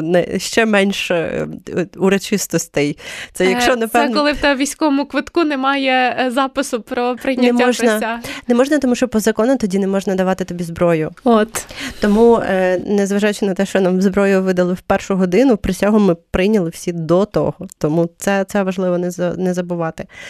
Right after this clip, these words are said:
Speaker 1: Якщо нас слухає дівчинка, яка, е, вчилась на соціальній роботі, так само, як, е, на секундочку, ми з Ілоною. Я не часто в цій студії можу <laughs> сказати такі слова.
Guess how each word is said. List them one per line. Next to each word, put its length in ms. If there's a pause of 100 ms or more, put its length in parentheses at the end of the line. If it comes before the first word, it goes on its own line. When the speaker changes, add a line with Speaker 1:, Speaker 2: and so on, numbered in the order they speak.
(300)
Speaker 1:
Якщо 420
нас 200
слухає 520
дівчинка, 640 (580)
яка, 720
е, 340
вчилась 520
на 100
соціальній 640
роботі, 600
так 200
само, 300
як, 260 (180)
е, 200 (160)
на 160
секундочку, 680
ми 160
з 100
Ілоною. 720
Я 120
не 120
часто 340
в 60
цій 160
студії 320
можу 220
<laughs> 0
сказати 540
такі 380
слова. 600